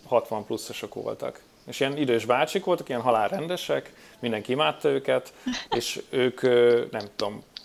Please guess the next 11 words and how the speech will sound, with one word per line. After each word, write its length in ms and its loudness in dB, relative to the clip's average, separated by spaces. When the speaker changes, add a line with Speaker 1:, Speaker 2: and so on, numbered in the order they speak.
Speaker 1:
húsz 240 -4
vagy 100 0
ki 100 -2
tudja 240 -2
hány 160 -4
évvel 240 0
ezelőtt, 640 2
ö, 200 0
ezzel 220 0
a 80 2
technológiával 1120 -4